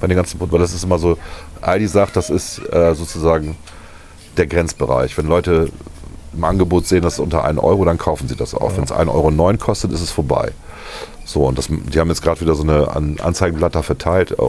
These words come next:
Speaker 1: auch hier in der Region. Und, ähm, das drückt ja auch auf die anderen also auf Rewe und
Speaker 2: Klar.
Speaker 1: Co,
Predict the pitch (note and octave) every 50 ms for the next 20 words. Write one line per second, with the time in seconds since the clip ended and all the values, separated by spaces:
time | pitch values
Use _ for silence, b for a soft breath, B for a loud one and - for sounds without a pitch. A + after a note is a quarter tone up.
0 | - - - D2 - - - F#2+ G2+ G#2 G2+ C2 E2 F#2 F2 E2+ F2+ E2+ D#2 E2+
1 | F2 D#2+ E2+ F2+ E2+ B B B B B B B B B B B G2 E2+ D#2+ D#2
2 | F2 E2+ E2 D#2+ D#2 D2+ - - - - D#2+ D#2 D2+ D2+ D2 D2 D2+ D2 C#2+ -
3 | - - B B B B B B - - E2 - - - G2+ - - E2 D2+ D#2+
4 | E2+ D2+ C#2 - - E2+ - D#2+ E2+ D2 C2 C2 C2 B1+ - - - - - -
5 | - - - - C#2 D2 D2 D2 D2 C#2+ C#2+ D#2 D#2 D2 C2+ C#2+ B1 C#2 C2 -
6 | - D2 C2+ B1 -